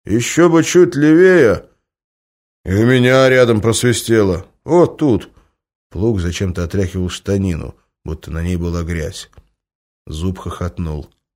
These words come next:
"А чё, командир, завалил бы ты сейчас пятерых? Вот и можно домой возвращаться!" И растерянно спросил. "Только как?" "Заткнись, мудила!" — вмешался качок, вытирая холодный пот со лба.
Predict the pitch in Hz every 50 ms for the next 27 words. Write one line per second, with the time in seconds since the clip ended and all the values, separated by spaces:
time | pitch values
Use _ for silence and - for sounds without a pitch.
0 | _ _ - - 113 123 120 - - 160 143 - - 113 104 113 123 131 127 127
1 | 131 117 90 - - - _ _ _ _ _ _ - 87 101 117 127 135 135 156
2 | 190 190 170 160 151 151 143 117 107 - 147 135 117 - - 135 127 - - 143
3 | 131 123 113 101 - - _ _ _ _ _ - 120 156 170 - 190 135 113 131
4 | 151 147 165 175 151 139 120 107 110 123 127 127 127 127 127 127 127 120 - -
5 | 123 120 113 - - 117 104 92 - - _ _ _ _ _ _ _ _ _ _
6 | _ _ - - 87 87 87 82 - - - 95 87 87 87 87 82 - - -
7 | 90 92 87 - - - 87 80 73 - _ _ _ _ _ _ _ _ _ _
8 | - - - 101 87 - - 190 185 190 - - 104 87 - - - _ _ _
9 | _ _ _ _ _ _ _ _ _ _ _ _ _ - 80 80 80 101 104 95
10 | - - - 139 147 160 170 165 135 - 127 135 139 139 131 123 156 175 170 165
11 | 139 127 110 98 107 110 104 - 110 107 87 92 98 - - 101 92 - 135 131
12 | 113 95 98 95 87 98 98 101 98 95 - 98 101 104 101 90 92 98 98 -
13 | - 98 87 - - 92 95 92 90 87 87 78 80 -